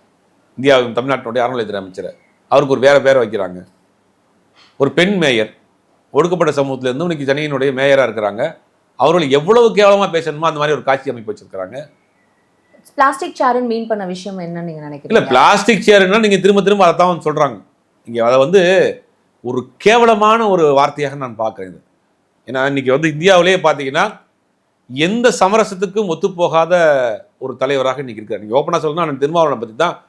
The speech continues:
Speaker 1: திரும்ப திரும்ப சொல்றாங்க. ஏன் அவர்களுக்கு இவ்வளவு எரிச்சல் வருது? அவர்கள் எதிரி யாரு? திமுக கிடையாது. திமுகவை விட இவரை தான் எதிர்க்கிறாங்க. ஏன்னா இவர்கள் வீசிய வலை, எந்த வலைக்குமே அவர் சிக்கல.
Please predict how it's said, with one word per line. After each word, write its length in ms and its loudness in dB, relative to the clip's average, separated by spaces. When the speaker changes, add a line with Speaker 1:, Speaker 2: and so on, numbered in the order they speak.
Speaker 1:
திரும்ப 240 -4
திரும்ப 240 -4
சொல்றாங்க. 280 -6
ஏன் 220 4
அவர்களுக்கு 400 2
இவ்வளவு 220 2
எரிச்சல் 280 -4
வருது? 180 -6
அவர்கள் 260 4
எதிரி 160 2
யாரு? 280 4
திமுக 320 6
கிடையாது. 240 2
திமுகவை 460 4
விட 140 6
இவரை 220 4
தான் 120 4
எதிர்க்கிறாங்க. 380 2
ஏன்னா 260 0
இவர்கள் 500 2
வீசிய 420 0
வலை, 240 4
எந்த 200 -2
வலைக்குமே 340 0
அவர் 140 -6
சிக்கல. 260 -14